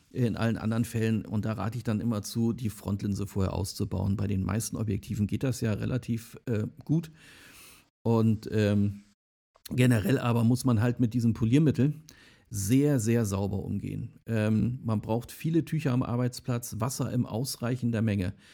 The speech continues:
ähm, damit man das Ganze auch wieder wegwischen kann. Und man sollte eben zusehen, dass einem das nicht über die Finger läuft und man irgendwelche Sachen dann damit anfasst. Weil wie gesagt,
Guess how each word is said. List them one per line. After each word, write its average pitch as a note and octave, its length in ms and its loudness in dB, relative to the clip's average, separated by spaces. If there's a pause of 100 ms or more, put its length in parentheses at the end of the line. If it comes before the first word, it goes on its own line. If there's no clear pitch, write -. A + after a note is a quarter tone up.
(260)
ähm, A2 260 2
damit A2+ 280 2
man A#2 120 4
das A#2 140 0
Ganze A#2 240 2
auch G#2 60 0
wieder G#2+ 200 2
wegwischen A#2 600 0
kann. A2+ 260 2
Und A2+ 60 4
man G#2+ 140 2
sollte A2 220 0
eben A2 220 -2
zusehen, A2 380 0
dass A2 180 -2
einem A2 200 -2
das G#2+ 200 -2
nicht A2+ 180 0
über G#2+ 140 0
die G2+ 100 0
Finger C#3+ 320 0
läuft B2 320 0
und G#2 140 -6
man G#2 160 2
irgendwelche G#2+ 400 2
Sachen C3 280 2
dann A#2+ 140 6
damit A2 300 2
anfasst. G#2+ 420 -2
Weil G#2+ 120 0
wie A2 100 0
gesagt, A#2+ 420 0